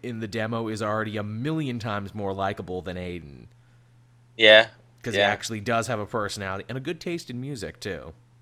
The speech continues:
Speaker 2: <laughs>
Speaker 1: "Don't sweat the technique, don't sweat the technique." I'm like, "Mm, I'm getting into this. He's right. That is a fresh <laughs> tune."
Speaker 2: <laughs>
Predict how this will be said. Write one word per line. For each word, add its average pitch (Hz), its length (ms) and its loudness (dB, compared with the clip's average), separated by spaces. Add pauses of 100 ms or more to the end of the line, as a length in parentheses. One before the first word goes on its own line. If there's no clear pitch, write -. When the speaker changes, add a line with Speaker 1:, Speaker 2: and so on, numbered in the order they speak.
(260)
Speaker 2:
<laughs> - 440 0
Speaker 1:
"Don't 143 120 0
sweat 147 300 -4
the 131 60 -6
technique, 131 520 -6
don't 117 100 -10
sweat 139 280 -6
the 143 80 -10
technique." 131 400 -4
I'm 147 60 -6
like, 151 180 -6
"Mm, 233 160 -2
I'm 165 120 0
getting 156 220 2
into 175 200 -2
this. 139 180 0
He's 139 140 -4
right. 160 240 0
That 147 120 0
is 165 120 -2
a 160 40 -4
fresh - 440 -4
<laughs> - 0 -
tune." - 420 2
Speaker 2:
<laughs> - 800 -10